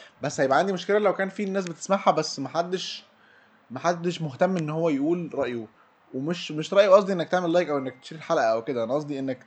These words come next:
ت-، تفهمني بس يعني، أنت، أنت شايف إن الكلام هنا كان كويس، الكلام هنا كان وحش، كان المفروض أغير في ده، كان المفروض أعمل حاجة غير ده، فاهم؟ فيا ريت لو حد بعد ما بيسمع، وبالذات الحلقة دي، لأن الحلقة دي فيها كلام هيبقى صعب شوية عليا وعلى الناس،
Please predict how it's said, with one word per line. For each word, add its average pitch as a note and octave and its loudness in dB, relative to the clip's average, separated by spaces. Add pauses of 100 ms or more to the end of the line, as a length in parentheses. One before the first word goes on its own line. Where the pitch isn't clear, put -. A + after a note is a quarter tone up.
ت-، A#2 -6
تفهمني C#3+ -6
بس C#3+ -4
يعني، C3 -4 (920)
أنت، D3+ 6
أنت C#3+ -6
شايف D#3 -2
إن C3+ -4
الكلام C#3 -4
هنا D#3 -2
كان B2+ -8
كويس، C#3+ -2
الكلام C3 -6
هنا C3 -6
كان B2 -8
وحش، C#3+ -8
كان B2+ -4
المفروض C3 -8
أغير C3+ 2
في - -16
ده، C3 -4
كان C3 -8
المفروض B2 -8
أعمل C3 -4
حاجة C3 -8
غير B2+ -10
ده، C3 -6
فاهم؟ D3 -6 (580)
فيا A#2+ -2
ريت F3+ 0
لو D#3 -2
حد D#3+ 0
بعد D3 6
ما C#3+ -2
بيسمع، C3+ -4 (140)
وبالذات B2+ 0
الحلقة D#3 4
دي، C#3+ 0
لأن B2+ -2
الحلقة C#3+ -4
دي C#3 -4
فيها D3 -6
كلام D3 -6
هيبقى B2 -4
صعب A#2+ 2
شوية C3+ 2
عليا B2+ 4
وعلى A#2 4
الناس، A#2 -6